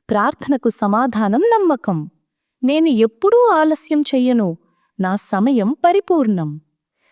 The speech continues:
నీ కోరికలు సులభంగా రావాలంటే నీ మనసు ఎలా ఉండాలి, ఏ భావనలో ఉండాలి, ఏ తప్పులు చెయ్యకూడదు? దేవుడు చెబుతున్నాడు,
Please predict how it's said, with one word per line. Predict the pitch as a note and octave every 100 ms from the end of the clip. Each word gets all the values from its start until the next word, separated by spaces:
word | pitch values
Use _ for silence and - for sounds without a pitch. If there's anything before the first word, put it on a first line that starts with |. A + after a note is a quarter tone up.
| _
నీ | C#4+ G4+
కోరికలు | - F#4 A4+ C#5 A4 G4+
సులభంగా | C#4+ C4+ D4 E4+ E4
రావాలంటే | C4 G#3+ A3 B3 G#3+ F#3 F#3 D#4
నీ | F#4 D#4+
మనసు | A3 C4 G4 E4+
ఎలా | A#3+ B3 D#4
ఉండాలి, | E4+ E4 D#4+ D#4 D4+ D#4 _ _ _ _ -
ఏ | C#4+ F#4+
భావనలో | G#3+ A3 B3+ D4+ D4 D4
ఉండాలి, | C4 B3+ B3 A3+ A3+ A#3+ - _ _ _ _
ఏ | F3+ G#3 G4
తప్పులు | - C4+ - A#4 -
చెయ్యకూడదు? | F4 C4 G#3+ F#3+ E3+ D#3 D#3+ - _ _ _ _ E3+
దేవుడు | F3+ A3 A#3
చెబుతున్నాడు, | - G#3 G3+ A3+ A#3 A#3 D4 A#4+